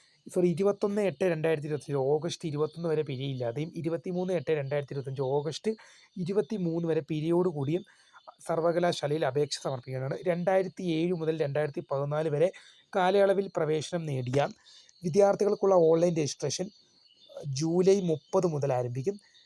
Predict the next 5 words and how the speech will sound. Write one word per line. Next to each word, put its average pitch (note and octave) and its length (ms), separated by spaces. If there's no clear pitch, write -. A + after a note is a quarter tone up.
പരീക്ഷകൾക്ക് F3 680
പിഴയില്ലാതെ D#3+ 800
ഓഗസ്റ്റ് D#3 560
ഇരുപത്തൊന്ന് E3+ 520
മുതൽ C3+ 220